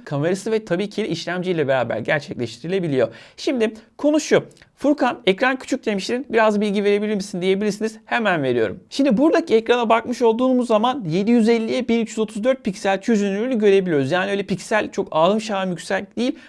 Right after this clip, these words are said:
ama zaten ekran küçük olduğu için herhangi bir sıkıntı yaşatmıyor ve buradaki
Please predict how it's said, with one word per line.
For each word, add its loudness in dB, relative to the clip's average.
ama 0
zaten -4
ekran -4
küçük -8
olduğu 2
için -4
herhangi 0
bir -2
sıkıntı -4
yaşatmıyor 0
ve 2
buradaki 0